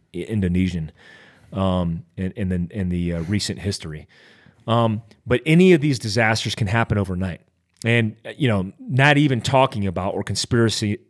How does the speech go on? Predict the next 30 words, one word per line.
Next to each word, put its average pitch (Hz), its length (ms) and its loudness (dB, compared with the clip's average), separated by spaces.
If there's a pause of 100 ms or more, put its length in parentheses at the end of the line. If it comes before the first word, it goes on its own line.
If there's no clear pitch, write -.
conspiracizing 113 1700 0
about, 95 400 -2 (540)
uh, 101 320 2
counterterror 107 840 2
or 110 120 0
terrorism, 101 680 2 (520)
um, 92 500 0 (420)
you 104 100 -2
know, 92 80 -2
in-, 117 260 -4 (100)
attacking 110 440 0
infrastructure, 104 680 -6
attacking, 110 500 0 (140)
attacking 104 580 -2
the 98 260 0
internet, 107 560 0 (640)
like, 104 120 -8
it, 117 140 -8
the 123 60 -2
list 131 260 2
goes 101 220 0
on, 85 180 -8
man. 85 220 -8
Just 147 160 2
something 214 300 4
to 147 60 6
pay 117 140 2
attention 92 340 -6
to. 87 220 -6
I'm, 165 220 4